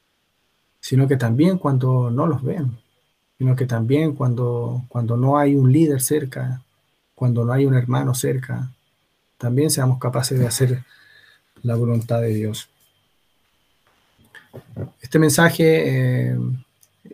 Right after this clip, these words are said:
e-, es muy hermoso porque parte con un, con un apóstol que creo que tenía un testimonio inquebrantable,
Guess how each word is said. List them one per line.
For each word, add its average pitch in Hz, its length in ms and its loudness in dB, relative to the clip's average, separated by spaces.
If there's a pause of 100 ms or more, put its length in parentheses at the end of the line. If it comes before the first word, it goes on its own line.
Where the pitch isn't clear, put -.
(100)
e-, 127 220 0
es 131 160 2
muy 156 220 4
hermoso 151 480 2
porque 127 680 0 (1200)
parte 139 1160 2 (680)
con 123 640 -2
un, 127 1120 0
con 123 260 -2
un 143 100 2
apóstol 135 520 0
que 127 280 2
creo 135 360 0
que 127 440 0
tenía 131 240 2
un 131 140 0
testimonio 131 640 2
inquebrantable, 127 1080 0